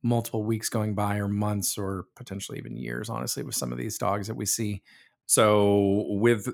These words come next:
Speaker 2: regards to what is, what you were describing as, like, a good poop, I know somebody who has two cats, and they have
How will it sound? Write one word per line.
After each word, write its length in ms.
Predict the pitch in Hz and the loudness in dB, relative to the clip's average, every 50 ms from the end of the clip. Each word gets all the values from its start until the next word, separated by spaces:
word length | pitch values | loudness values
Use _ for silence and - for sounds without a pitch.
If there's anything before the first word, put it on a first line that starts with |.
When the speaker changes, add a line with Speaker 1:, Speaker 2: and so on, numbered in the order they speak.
| - - | -8 -6
Speaker 2:
regards 600 | 92 92 104 104 95 104 95 95 90 80 - - | -2 0 2 4 4 6 6 6 4 2 -2 -4
to 300 | - - 104 92 85 82 | -2 0 0 2 2 0
what 280 | 80 78 80 87 85 85 | 0 0 2 2 2 2
is, 400 | 85 80 78 78 - - - - _ _ _ _ _ 90 - - _ - 82 - | 0 0 0 -2 -4 -4 -6 -10 _ _ _ _ _ -20 -20 -18 _ -14 -14 -6
what 160 | - 90 - - | -4 -4 -4 -2
you 60 | 78 | -4
were 80 | 78 | -6
describing 460 | 71 - - - 80 78 73 73 69 69 | -4 -4 -2 0 0 0 0 -2 -4 -4
as, 200 | 65 69 69 - | -4 -4 -4 -4
like, 200 | 73 69 - - | -4 -4 -4 -6
a 80 | 71 | -10
good 360 | 71 - - 80 69 65 - | -8 -4 -4 -4 -4 -6 -10
poop, 340 | - - 85 76 - - _ _ _ _ _ _ _ _ _ _ | -8 -4 -4 -4 -4 -6 _ _ _ _ _ _ _ _ _ _
I 100 | 73 73 69 - - | -12 -10 -10 -12 -12
know 200 | 73 67 67 69 | -10 -10 -10 -8
somebody 420 | - - - 73 71 71 73 76 | -8 -10 -10 -8 -8 -6 -6 -6
who 120 | 69 82 78 | -6 -6 -4
has 220 | 71 80 78 - | -4 -4 -6 -6
two 200 | - - 92 90 | -4 -4 -4 -4
cats, 500 | - - 85 71 64 - - - - - - | -2 -2 -2 -2 -2 -4 -6 -8 -8 -8 -10
and 120 | - 73 71 | -8 -8 -6
they 120 | 69 69 - | -6 -8 -6
have 260 | - 67 67 67 69 | -6 -6 -6 -6 -10